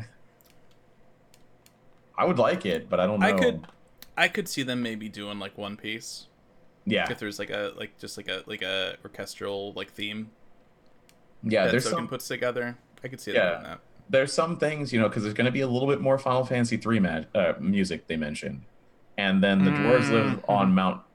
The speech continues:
Speaker 1: uh, Gulag, or I, I,
Speaker 2: Gulg,
Speaker 1: is it
Speaker 2: Gulg.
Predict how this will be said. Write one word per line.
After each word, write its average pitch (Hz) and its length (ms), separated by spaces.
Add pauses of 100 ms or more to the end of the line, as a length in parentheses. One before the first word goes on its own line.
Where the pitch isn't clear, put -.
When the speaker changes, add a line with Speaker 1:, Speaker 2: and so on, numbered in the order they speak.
Speaker 1:
uh, 85 220
Gulag, 90 580
or 78 220 (200)
I, 90 140
I, 90 220
Speaker 2:
Gulg, 113 240
Speaker 1:
is 98 60
it 117 160
Speaker 2:
Gulg. 98 260